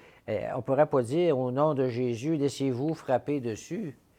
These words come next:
et puis laissez toutes vos familles, euh, disparaître », puis tout ça. Donc, c'est, c'est, c'est la, la légitime défense qui se présente.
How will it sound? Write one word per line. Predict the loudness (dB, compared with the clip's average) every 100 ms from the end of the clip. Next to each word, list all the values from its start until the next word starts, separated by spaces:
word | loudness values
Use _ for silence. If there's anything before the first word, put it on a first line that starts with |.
| _ _ _ -10
et | -10
puis | -8 -6
laissez | -2 -2 -2 -6
toutes | -4 -6
vos | -4 -4
familles, | -4 -4 -2 0 0 -2 -2 -2
euh, | -2 -4 -4 -8
disparaître », | -12 -6 0 0 2 0 -2
puis | -8
tout | -14
ça. | -8 -6
Donc, | -6 -8
c'est, | -10 -14
c'est, | -10 -10 -10 _ -20 -20
c'est | -18 -8 -4 -2 0
la, | 0 0 -2
la | -2
légitime | -2 -2 -4 -4 -4
défense | -4 -6 -8 -12 -16 -20
qui | -20
se |
présente. | -18 -16 -16 -18